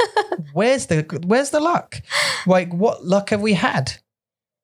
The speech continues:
Speaker 2: I mean, we, why, in my opinion,
Speaker 1: 也是啦，
Speaker 2: we
Speaker 1: 好啦。
Speaker 2: worked hard for this,
Speaker 1: 也是，
Speaker 2: I think.
Speaker 1: 对。
Speaker 2: Um,
Speaker 1: 是真的，这是真的。
Speaker 2: and, and continue to do so. So
Speaker 1: 嗯。
Speaker 2: not only are you teaching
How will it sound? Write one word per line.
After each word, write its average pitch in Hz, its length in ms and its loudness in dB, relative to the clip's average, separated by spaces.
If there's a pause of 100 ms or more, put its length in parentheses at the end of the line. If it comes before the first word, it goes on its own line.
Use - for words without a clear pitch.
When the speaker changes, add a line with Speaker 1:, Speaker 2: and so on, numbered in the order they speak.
(320)
Speaker 2:
I 180 60 2
mean, 185 200 4
we, 220 100 2
why, 175 320 2
in 165 200 4
my 202 180 4
opinion, 127 420 2
Speaker 1:
也 196 140 4
是 247 300 4
啦， 208 140 2
Speaker 2:
we 240 160 2
Speaker 1:
好 165 140 2
啦。 156 60 4
Speaker 2:
worked 143 400 0 (480)
hard 226 440 2
for - 120 0
this, 110 460 -4
Speaker 1:
也 185 240 2
是， - 160 2
Speaker 2:
I - 40 2
think. 165 180 0
Speaker 1:
对。 - 100 -2 (400)
Speaker 2:
Um, 151 240 2
Speaker 1:
是 262 160 2
真 208 240 0
的， - 120 -4
这 262 120 2
是 262 160 2
真 190 260 0
的。 180 80 0
Speaker 2:
and, 160 120 4
and - 20 0
continue 196 420 4
to 160 80 0
do 269 200 -4
so. 123 340 0
So 143 140 2
Speaker 1:
嗯。 151 200 2
Speaker 2:
not 165 200 2
only 156 180 4
are 139 60 4
you 165 160 4
teaching 120 480 0